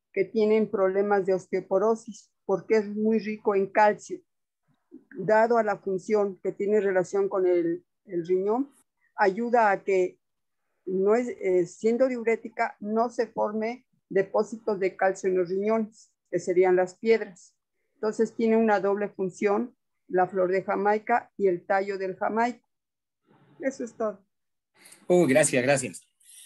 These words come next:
Speaker 2: Buenísimo. Entonces, ahí con más ganas a tomar fl-, flor de Jamaica. Yo esta flor de Jamaica, por si acaso, no la he endulzado, ¿ya? Uno a veces la endulza y le queda riquísima, porque la mezcla de, de, con el dulce, pero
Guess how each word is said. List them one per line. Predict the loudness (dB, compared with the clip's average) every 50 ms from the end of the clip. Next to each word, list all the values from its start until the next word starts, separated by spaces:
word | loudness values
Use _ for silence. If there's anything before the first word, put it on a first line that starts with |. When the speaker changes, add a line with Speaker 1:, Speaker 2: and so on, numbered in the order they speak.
| -16 _ -4
Speaker 2:
Buenísimo. | 0 2 2 2 2 0 -2 -6 -10 -8
Entonces, | -6 -4 -2 -2 -2 0 0 0 0
ahí | 0 2 2 2 0 0 -2 -6 -16 _ _
con | -6 -2 0 0
más | 0 0 2 2
ganas | 2 2 2 0 -2 -4 -4
a | -6 -8 -8
tomar | -4 -2 -2 -2 -2 -4
fl-, | -6 -10 -12 -12 -12 -14 -20 -20 -18
flor | -6 -2 0 0 0
de | 0 -2
Jamaica. | -2 -2 -2 0 -2 -2 -2 -2 -4 -4 -6 -20 -20 -20 -20 -20 -12 -2
Yo | 0 2
esta | 2 4 2 2
flor | 2 2 2 2
de | 2
Jamaica, | 2 2 2 2 0 0
por | -4 -6
si | -4 -4
acaso, | -4 -4 -4 -4 -2
no | -2 -2
la | 0 0
he | -2
endulzado, | -4 -4 -4 -6 -6 -6 -4 -4 -4 -4 -4 -8 -14 -20 _ _ _
¿ya? | -8 -8 -8 -8 -10 -16 _ _ _ _ _ -20 -20 -20 -20 _ _ _ _
Uno | 0 0 2 4 4
a |
veces | 4 4 2 0 0
la | -2
endulza | -2 -2 -2 0 0 2 2 4 2 2 0 -2 -4 -8 -6
y | -6
le | -6 -6 -4
queda | 0 2 2 2
riquísima, | 2 2 -4 -8 -8 -6 -4 -2 -2 0 0 0 0 -2 -4 -8 -10 -14 -16
porque | -16 -18 -16 _ -14 -14 -14 -14 -14 -12
la | -10 -8 -6
mezcla | -4 -2 -2 -2 -2 -2 -2 -2 -2
de, | -2 -2 -2 -4 -6
de, | -8 -12
con | -12 -10 -8
el | -6 -4
dulce, | -2 -2 -2 -2 -4
pero | -6 -4 -2 -2 -2 -2 -4